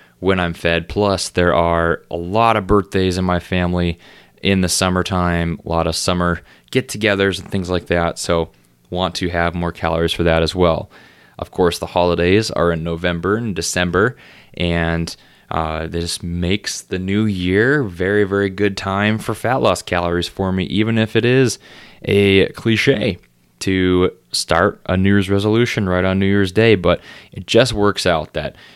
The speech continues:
January to March or something is an excellent time. I can just kinda buckle down, stay at home most of the time,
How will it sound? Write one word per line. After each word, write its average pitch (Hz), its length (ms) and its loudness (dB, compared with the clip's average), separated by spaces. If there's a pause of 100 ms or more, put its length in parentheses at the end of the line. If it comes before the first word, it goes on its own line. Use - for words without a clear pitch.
(140)
January 113 580 4
to 110 40 4
March 98 460 4
or 92 40 0
something 92 560 -2
is 87 220 -6
an 85 160 -2 (140)
excellent - 480 -2
time. 87 420 0
I 82 60 -2
can 85 180 -10
just 87 180 -4
kinda 85 240 -6
buckle 92 360 -2
down, 90 480 2 (420)
stay - 320 0
at 95 100 0
home 117 260 0
most 120 280 -2
of 107 80 -10
the - 60 -14
time, 104 640 0